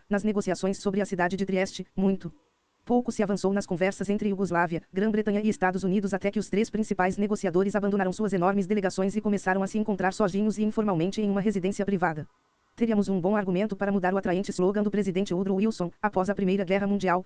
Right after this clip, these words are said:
"Tratado de paz transparente, negociado de forma transparente para tratado de paz transparente, negociado de forma privada." Não importa o número de pessoas envolvidas em uma negociação, as decisões mais importantes geralmente são feitas quando há não mais de duas pessoas na sala.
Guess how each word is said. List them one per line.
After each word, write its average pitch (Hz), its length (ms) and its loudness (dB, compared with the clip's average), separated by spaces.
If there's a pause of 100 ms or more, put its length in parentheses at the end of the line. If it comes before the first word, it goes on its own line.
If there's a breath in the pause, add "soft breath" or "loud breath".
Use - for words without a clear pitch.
(100)
"Tratado 196 380 0
de 196 80 -2
paz 196 220 2
transparente, 190 560 -2 (120)
negociado 196 460 0
de 190 80 -4
forma 196 280 0
transparente 202 540 0
para 196 140 -2
tratado 190 360 0
de 190 100 0
paz 190 220 2
transparente, 190 640 -2
negociado 196 480 0
de 196 100 -4
forma 196 260 0
privada." 165 420 -2 (480)
Não 247 140 6
importa 196 340 2
o 202 60 0
número 196 220 2
de 196 100 -2
pessoas 196 320 0
envolvidas 190 460 0
em 208 80 2
uma 196 100 0
negociação, 196 520 -2 (120)
as 202 120 0
decisões 190 440 0
mais 196 180 2
importantes 202 500 0
geralmente 196 440 0
são 220 160 -2
feitas 202 340 -2
quando 208 220 0
há 196 60 2
não 214 100 4
mais 196 180 2
de 202 80 -4
duas 220 220 0
pessoas 196 340 0
na 196 80 0
sala. 156 340 -2